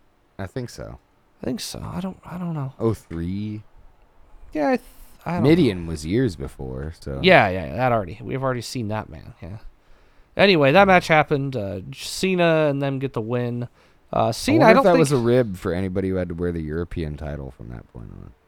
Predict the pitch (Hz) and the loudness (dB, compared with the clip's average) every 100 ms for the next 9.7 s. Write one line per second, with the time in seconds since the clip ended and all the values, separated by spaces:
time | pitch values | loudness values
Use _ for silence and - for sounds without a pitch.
0 | _ _ _ 120 175 113 113 - 156 127 | _ _ _ -12 -10 -8 -8 -6 -8 -10
1 | - - - - - - - 143 - _ | -12 -12 -12 -14 -14 -14 -14 -14 -18 _
2 | _ _ - - - 135 - _ _ _ | _ _ -20 -12 -8 -6 -8 _ _ _
3 | _ _ - - - _ - - - - | _ _ -20 -20 -20 _ -20 -20 -20 -20
4 | - 123 127 117 110 107 - 190 180 - | -10 -6 -4 -2 -2 -4 -4 -2 -2 0
5 | 156 147 156 143 123 113 107 110 101 92 | -2 0 0 0 -2 -8 -8 -12 -12 -14
6 | - - - - - - - - - - | -14 -16 -16 -18 -20 -20 -20 -20 -20 -20
7 | - - - - - - - - - - | -20 -20 -20 -20 -20 -20 -20 -20 -20 -20
8 | - - - 50 50 50 - 156 156 147 | -20 -16 -8 -6 -6 -6 0 2 2 -2
9 | - - - _ - 95 | -10 -20 -20 _ -10 -8